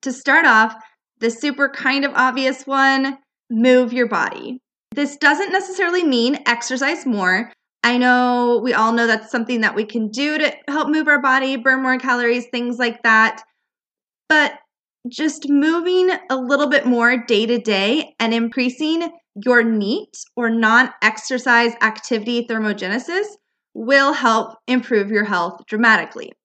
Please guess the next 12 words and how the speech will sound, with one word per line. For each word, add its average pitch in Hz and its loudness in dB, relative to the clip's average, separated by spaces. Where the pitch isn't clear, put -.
Now 285 2
you 339 6
might 277 4
be 262 -2
thinking, 254 -2
"Allie, 226 2
what 202 0
the 370 4
heck 311 0
is 233 -2
this 233 -2
neat? 190 -4